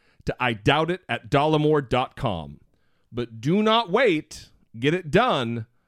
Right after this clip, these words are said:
because time is of the essence, and I am lazy, and I have to put this together.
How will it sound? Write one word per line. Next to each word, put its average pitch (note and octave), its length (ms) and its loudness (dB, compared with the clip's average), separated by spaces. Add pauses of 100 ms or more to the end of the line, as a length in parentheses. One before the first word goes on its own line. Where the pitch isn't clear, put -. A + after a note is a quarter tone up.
(320)
because B2 1000 -2
time G#3+ 360 0
is G#3 140 0
of F#3+ 140 0
the F#3 120 0
essence, C3+ 460 -2
and A#2+ 140 -4
I B2 140 -2
am C3 120 0
lazy, F3 460 0
and D3+ 80 -2
I C#3 80 -2
have C3 220 -6
to B2+ 60 -14
put C3 220 -8
this B2+ 180 -8
together. A#2 720 0